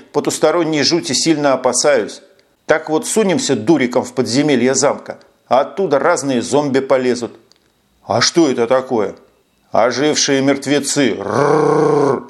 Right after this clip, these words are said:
Я, сделав морду, зарычал на Шарафа, а он обиженно сказал: "У него серьёзное спрашивают, а он нас какими-то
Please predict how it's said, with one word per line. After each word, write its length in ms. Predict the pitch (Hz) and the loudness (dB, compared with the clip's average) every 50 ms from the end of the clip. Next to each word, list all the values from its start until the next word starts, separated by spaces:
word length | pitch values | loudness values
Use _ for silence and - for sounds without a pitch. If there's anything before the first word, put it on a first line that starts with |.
| - - _ _ _ _ _ - | -20 -20 _ _ _ _ _ 2
Я, 280 | 117 151 180 185 135 - | 2 4 4 2 0 -4
сделав 480 | 123 123 117 127 160 170 165 160 160 147 | -6 -8 -2 0 2 2 2 0 0 0
морду, 380 | 147 160 185 180 131 127 127 | 0 2 2 2 2 0 -2
зарычал 520 | 113 123 131 127 139 127 - - 165 156 139 | 0 0 0 0 0 0 0 2 2 2 2
на 140 | 139 139 | 0 -2
Шарафа, 580 | 135 - 143 135 139 170 175 175 - - 90 - - - _ - | 0 0 0 2 2 2 0 0 -2 -6 -6 -6 -10 -16 _ -2
а 140 | - 113 127 | 0 0 2
он 160 | 156 170 160 | 2 0 0
обиженно 520 | 143 123 110 135 143 123 127 123 123 123 | -2 -2 0 -2 -2 0 2 2 2 2
сказал: 580 | 120 - - 135 127 123 120 110 98 87 82 - - _ _ _ _ _ _ _ _ _ - | 2 2 0 0 0 0 0 -2 -2 -2 -4 -10 -18 _ _ _ _ _ _ _ _ _ 0
"У 60 | 113 | 2
него 340 | 123 123 127 139 139 147 143 | 4 4 4 4 4 2 2
серьёзное 760 | - - - 139 135 139 156 165 165 165 - 135 143 143 139 | 2 0 0 0 2 2 4 4 4 2 2 2 0 0 0
спрашивают, 720 | 139 - - 139 139 135 120 - - - 117 107 98 92 - - _ - | 0 0 0 2 2 2 2 0 -2 -6 -4 -4 -6 -6 -8 -14 _ -6
а 160 | - 113 120 143 | -2 0 0 0
он 140 | 151 147 | 0 0
нас 180 | 151 151 139 143 | 0 -2 -2 0
какими-то 600 | - 147 135 139 147 135 135 131 123 139 123 | -2 -2 -2 -2 -4 -4 -4 -2 0 0 -2